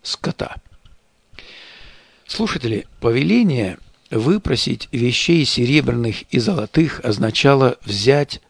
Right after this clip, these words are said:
плату за долгие годы рабского труда. Ведь они были там четыре столетия. И четыре столетия они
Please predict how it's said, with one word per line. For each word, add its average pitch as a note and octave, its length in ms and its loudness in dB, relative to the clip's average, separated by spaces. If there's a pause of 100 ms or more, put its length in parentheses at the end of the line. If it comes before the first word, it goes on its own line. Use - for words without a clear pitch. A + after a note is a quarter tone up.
(120)
плату C3 720 0 (340)
за A2+ 240 2
долгие D#3+ 680 6
годы C#3 540 6 (240)
рабского G#2 680 -2
труда. - 460 -8 (680)
Ведь A#2+ 240 4
они B2+ 300 2
были C3 340 4
там C#3 380 2 (240)
четыре G3+ 480 4
столетия. - 760 2 (1300)
И C3+ 220 2
четыре A#2 720 0
столетия A#2+ 540 0
они A2 340 -2